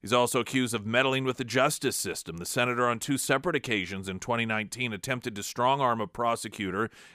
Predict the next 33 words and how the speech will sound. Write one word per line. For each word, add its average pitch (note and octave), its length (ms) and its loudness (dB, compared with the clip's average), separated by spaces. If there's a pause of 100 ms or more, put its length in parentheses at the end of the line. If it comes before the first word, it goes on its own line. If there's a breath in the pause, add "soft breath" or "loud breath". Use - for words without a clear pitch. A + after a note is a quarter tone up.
in G#2 80 -4
the G#2+ 60 0
New A2 100 0
Jersey A#2+ 400 0
Attorney's B2+ 560 -2
o-, F2 300 0
General's B2 480 2
office F#2 360 -2
into A2 140 -4
resolving C3 540 2
a A2+ 40 -6
case G2 380 -6
in F#2+ 80 -10
Uribe's F#2 460 0
favor, C#3+ 480 2 (260 loud breath)
according B2 320 0
to A2+ 80 -2
the G#2 140 -2
indictment, A2+ 640 0
in G#2+ 100 -6
exchange B2 580 -6
for C3 600 2
his A2 180 -4
interference A2 580 -2
in G#2+ 60 -6
the G2 80 -6
first B2+ 320 -2
case. A2 140 -6
Interfering D#3+ 580 -2
in D3 100 -6
a A#2+ 200 0 (480 soft breath)
investigation. B2 920 -2 (120)
Again, G2 640 -6